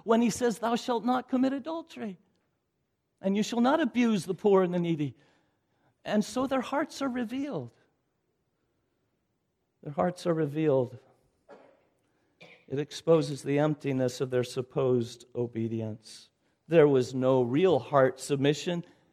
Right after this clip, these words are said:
to God in their sacrifices. Their supposed obedience, since it's not done unto him, under him, just because he says so, to please him.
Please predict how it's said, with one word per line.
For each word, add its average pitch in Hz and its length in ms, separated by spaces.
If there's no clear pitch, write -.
to 180 100
God 180 300
in 208 120
their 220 120
sacrifices. 117 1120
Their 147 140
supposed 185 680
obedience, 113 640
since - 300
it's - 180
not 117 260
done 120 360
unto 185 340
him, 104 320
under 151 440
him, 113 400
just - 280
because 156 380
he 147 120
says 156 320
so, 101 360
to 127 100
please 120 420
him. 107 240